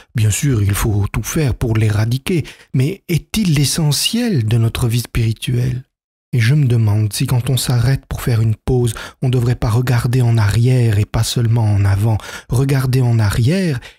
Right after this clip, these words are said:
et se demander qui on était, qui on aurait pu être, éventuellement qui on aurait dû être.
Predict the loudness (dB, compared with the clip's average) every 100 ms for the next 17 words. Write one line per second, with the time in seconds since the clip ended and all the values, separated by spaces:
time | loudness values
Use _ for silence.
0 | _ -4 -2 -2 0 0 0 0 -2 -4
1 | _ _ _ -4 -2 0 2 0 -2 _
2 | -2 -2 -4 _ _ -6 -2 0 2 2
3 | 2 0 0 0 0 0 -4 -6 -14 _
4 | -2 0 -2 0 0 0 -2 -4 _ -4
5 | 0 2 2 2 0 0 0 0 -2 -4
6 | -10